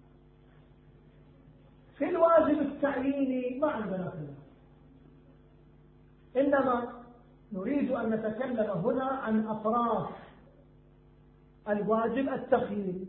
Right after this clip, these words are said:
مثلا الواجب التخييري أحد أطرافه إطعام ستين مسكين، هذا طرف من الأطراف، وأحد أطرافه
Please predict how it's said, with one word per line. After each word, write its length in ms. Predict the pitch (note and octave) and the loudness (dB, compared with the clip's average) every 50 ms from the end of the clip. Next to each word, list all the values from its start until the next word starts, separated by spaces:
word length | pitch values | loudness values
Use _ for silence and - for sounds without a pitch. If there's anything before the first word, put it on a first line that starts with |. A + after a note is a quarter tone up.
| - - - - - F#3+ | -12 -16 -18 -10 -4 -2
مثلا 440 | G3+ - G3+ A#3 C4 B3+ G3+ D3+ A#2 - - - - - - - - - - A#3+ | -2 0 2 2 2 2 0 -2 -6 -8 -12 -16 -20 -20 -20 -20 -20 -14 -8 -4
الواجب 480 | A#3 A3+ A3 B3+ C#4 C#4+ A#3 A3 C#4 C4+ | -2 0 0 2 4 4 4 2 2 0
التخييري 840 | A#3 - - - - - A3 A#3+ B3 A#3+ A3+ A3 G#3+ G#3 G#3 - - - - - - - - A#3+ | -2 0 0 -2 0 0 -2 -4 -2 -2 0 0 -2 -2 -4 -6 -12 -14 -18 -20 -20 -18 -12 -10
أحد 280 | A3 - C#4 C#4 G3 B3 | -8 -4 -2 0 2 2
أطرافه 1000 | B3 A#3+ A3+ A3+ A3+ B3+ C4 C4 B3 B3+ B3 A3+ G#3+ A3+ A3+ A3 A3 G#3+ A3 - - - - - - - - - - - - B3 | 2 2 2 0 2 2 4 4 2 2 0 0 0 0 0 0 -4 -4 -6 -8 -14 -20 -20 -20 -20 -20 -20 -20 -20 -12 -8 -6
إطعام 460 | A#3 - G#3 G#3+ B3 B3 G#3+ A3+ A#3 | -6 -4 -2 -2 0 0 0 -2 -4
ستين 320 | - - B3 A#3 G#3+ G3 | -4 -4 -2 -2 0 0
مسكين، 300 | F3 - - - D#3 C3 A#2 - - - - - - - - - | -2 -4 -6 -8 -8 -8 -8 -10 -16 -20 -20 -20 -20 -18 -12 -6
هذا 180 | G3+ G3+ A3 G#3+ | -4 -4 -2 -2
طرف 240 | B3+ C4 A#3 G#3 G3 | -2 -4 -4 -2 -2
من 120 | A3 A3 | 0 0
الأطراف، 380 | G#3+ G3+ - - E3 D#3+ C3+ - - - - - - - - - - - - - - - | 0 -2 -2 -6 -6 -6 -8 -8 -12 -16 -20 -20 -20 -20 -20 -20 -20 -20 -20 -20 -10 -4
وأحد 440 | G#3+ A3+ B3 C4+ - - C4 C#4 - | -2 -2 0 -2 -2 0 2 6 6
أطرافه 1000 | C4+ C#4 C4 - B3 B3 C4+ C#4 C4+ C4+ C4 B3 G#3+ G#3+ A#3+ A#3 A3+ G#3+ G#3+ | 6 6 6 2 2 2 4 2 2 0 0 -2 -2 -2 -2 -2 -2 -4 -4